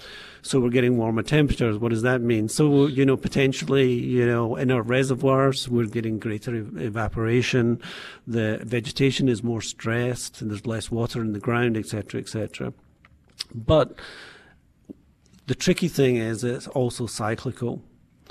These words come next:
right? Our drought cycles, uh, our drought is cyclical, right? And we're in a drought period at the moment.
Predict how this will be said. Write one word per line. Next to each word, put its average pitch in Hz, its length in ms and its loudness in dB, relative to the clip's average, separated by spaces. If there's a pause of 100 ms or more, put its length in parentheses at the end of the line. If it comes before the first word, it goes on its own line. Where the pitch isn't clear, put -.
(260)
right? 117 320 -4
Our 113 120 -4
drought 131 300 2
cycles, 110 760 -4 (180)
uh, 113 260 -6
our 110 200 -6
drought 131 480 2
is 113 180 -4
cyclical, 107 720 -8 (160)
right? 110 460 -8 (100)
And 117 140 -2
we're 113 80 0
in 113 100 0
a 107 100 0
drought 107 320 -4
period 107 320 -4
at 98 100 -10
the 104 60 -8
moment. 113 480 2